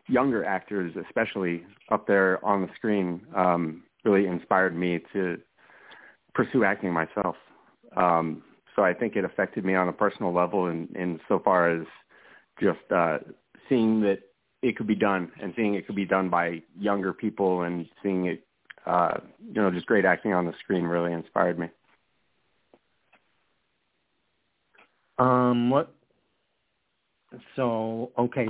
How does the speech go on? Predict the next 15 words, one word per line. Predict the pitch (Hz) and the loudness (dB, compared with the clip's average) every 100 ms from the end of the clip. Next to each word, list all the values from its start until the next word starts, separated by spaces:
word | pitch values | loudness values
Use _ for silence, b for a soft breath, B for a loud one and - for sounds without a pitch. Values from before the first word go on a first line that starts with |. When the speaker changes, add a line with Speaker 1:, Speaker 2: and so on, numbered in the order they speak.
| - | -2
Speaker 2:
so | 127 | 0
number | 123 143 147 | 2 2 0
two, | 143 - 190 175 139 | -2 -2 0 0 0
we | 120 | -2
go | 104 123 | 2 0
back, | 117 131 120 - _ _ _ _ _ _ - | 2 -2 -4 -10 _ _ _ _ _ _ -4
'cause | 107 | 0
I | 117 | 0
do | 113 139 | 0 -4
re-, | 175 131 120 - _ - | -4 -2 -2 -6 _ -4
I | 120 131 120 104 - | 0 2 0 -6 -4
do | 160 185 | 0 2
remember | 175 156 147 147 131 135 120 - _ - 120 107 _ _ _ _ _ _ _ - _ _ _ _ _ | 2 2 0 0 0 0 0 -6 _ -16 -16 -16 _ _ _ _ _ _ _ -20 _ _ _ _ _
you | 131 135 139 123 | -2 2 4 4
recently. | 120 151 160 - 117 117 104 98 82 73 | 2 0 -2 -8 -8 -8 -8 -10 -10 -16